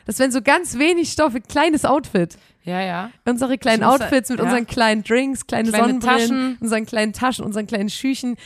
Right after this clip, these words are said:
Speaker 1: saßen wir da und haben uns übers, äh, Scheißen unterhalten. Und wir kamen darauf, weil eine Freundin gesagt hat, „Hier, ähm, wollen wir nächste Woche aufs Erdbeerfeld?“ „Ja, hab ich Bock,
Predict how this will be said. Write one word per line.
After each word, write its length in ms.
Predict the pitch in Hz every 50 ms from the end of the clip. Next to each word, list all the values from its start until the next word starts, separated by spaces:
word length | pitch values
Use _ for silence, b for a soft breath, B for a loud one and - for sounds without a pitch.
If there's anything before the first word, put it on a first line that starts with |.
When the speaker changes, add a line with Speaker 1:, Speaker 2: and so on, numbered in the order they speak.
| B B B
Speaker 1:
saßen 320 | B - 247 254 - 262 247
wir 80 | 226 208
da 200 | 226 226 240 247
und 100 | 254 240
haben 140 | 247 247 254
uns 160 | 240 - -
übers, 320 | 226 208 226 220 - - -
äh, 200 | - 208 202 208
Scheißen 420 | 202 - - 247 240 320 - - 240
unterhalten. 720 | 190 208 - 196 190 190 180 175 185 180 - 220 240 254 277 b b b b b b b b b
Und 440 | 233 247 254 254 247 247 - - - _ _ _ _ _ _ _ _ _ _ _ _ _ _
wir 180 | - 208 240 220
kamen 380 | - - 220 226 240 320 339 320
darauf, 420 | 311 262 220 214 214 233 240 - -
weil 360 | 190 196 202 214 240 254 240
eine 220 | - 214 233 247
Freundin 320 | - - 208 214 220 220 202
gesagt 300 | 214 190 190 202 - 196
hat, 140 | 196 190 -
„Hier, 340 | - 240 240 240 247 247 233 B B B B B B B B B B B
ähm, 380 | - 220 220 220 220 220 220 208
wollen 160 | 214 214 233
wir 80 | 240 233
nächste 260 | 226 214 - - 196
Woche 180 | 208 202 190 202
aufs 180 | 185 160 - -
Erdbeerfeld?“ 580 | - - - - 254 - - 233 220 214 185 -
„Ja, 200 | 214 226 233 233
hab 140 | 220 175
ich 180 | 190 - - -
Bock, 300 | - 220 254 - -